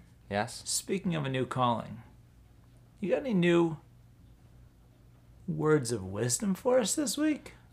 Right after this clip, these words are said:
Speaker 1: Uh, yeah. Wait. Do you hear that?
Speaker 2: Who? Is there someone at the door?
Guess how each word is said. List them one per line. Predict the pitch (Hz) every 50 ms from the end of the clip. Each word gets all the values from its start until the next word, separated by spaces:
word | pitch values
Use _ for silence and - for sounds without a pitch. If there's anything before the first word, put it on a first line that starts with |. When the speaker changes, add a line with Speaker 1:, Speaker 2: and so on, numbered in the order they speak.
| -
Speaker 1:
Uh, | - 98 98 95 95 95 95 92 -
yeah. | 95 101 120 139 131 95 80 80 80 - - - - - - - - - - - - - - - - - - 113
Wait. | 113 95 73 67 - - - - - - - - - - - - -
Do | - 92
you | 104
hear | 110 127 135 139
that? | 147 151 151 165 - - - - - - - - - - - - -
Speaker 2:
Who? | 139 - - - - - - - - - - - -
Is | 127 117
there | 131 135
someone | - - 156 151 151 156
at | 147 -
the | 156
door? | 139 135 156 180 220 254 262 - -